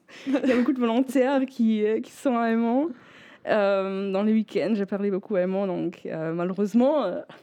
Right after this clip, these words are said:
j'avais pas de problème avec ça. Euh, oui, c'est, c'était, euh,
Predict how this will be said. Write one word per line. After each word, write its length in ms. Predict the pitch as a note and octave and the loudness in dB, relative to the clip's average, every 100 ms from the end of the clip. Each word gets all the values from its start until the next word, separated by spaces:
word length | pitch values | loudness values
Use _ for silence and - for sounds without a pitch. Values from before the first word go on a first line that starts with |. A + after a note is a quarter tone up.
| - | -12
j'avais 180 | G#3 G3 | -6 -4
pas 140 | B3 | -4
de 40 | B3 | -8
problème 340 | - G#3+ G#3 | -6 -4 -4
avec 240 | G#3 F#3 - | -4 -6 -8
ça. 340 | - G#3 D4+ - _ _ - - - _ _ G#3+ | -6 -6 -6 -12 _ _ -20 -20 -20 _ _ -2
Euh, 560 | G#3 G#3 G3+ G3 G3 G3 _ _ _ _ _ _ _ _ _ _ _ | 0 0 -2 -2 -4 -8 _ _ _ _ _ _ _ _ _ _ _
oui, 160 | A#3 B3 | 0 2
c'est, 160 | B3+ A#3 | 0 -2
c'était, 440 | B3+ C4 C#4 C4 | -2 0 2 2
euh, 280 | A#3 A#3 | 0 -4